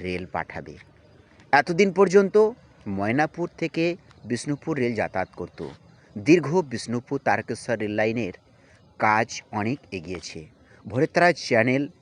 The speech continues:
আপনাদের অনেক আপডেট দিয়েছে। হ্যাঁ, সেই আপডেটের এক অংশবিশেষ আজ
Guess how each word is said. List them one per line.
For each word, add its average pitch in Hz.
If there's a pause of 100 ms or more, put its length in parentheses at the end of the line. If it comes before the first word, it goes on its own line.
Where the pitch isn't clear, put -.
(260)
আপনাদের 104 (240)
অনেক 113 (280)
আপডেট 85
দিয়েছে। 78 (520)
হ্যাঁ, 90 (440)
সেই 113 (200)
আপডেটের 107 (340)
এক 98 (420)
অংশবিশেষ 117 (640)
আজ 113